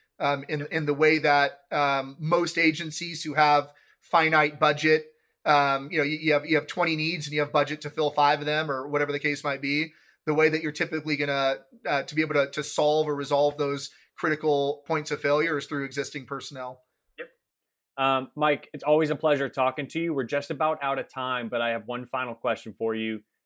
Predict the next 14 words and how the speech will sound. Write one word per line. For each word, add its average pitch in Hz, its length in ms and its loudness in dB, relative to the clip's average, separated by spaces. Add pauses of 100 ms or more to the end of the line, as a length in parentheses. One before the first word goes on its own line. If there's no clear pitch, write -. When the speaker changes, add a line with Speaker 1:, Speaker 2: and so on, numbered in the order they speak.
(140)
Speaker 3:
Uh, 113 200 0
we 117 80 -4
try 123 200 -4
and 120 100 -6
wrap 120 180 -2
every 123 240 0
episode 113 420 -2
with 107 140 -8
this. 107 380 -6 (360)
Uh, 113 200 2
what 131 300 0
is 151 500 -4
the 120 400 -8
weirdest 139 680 -4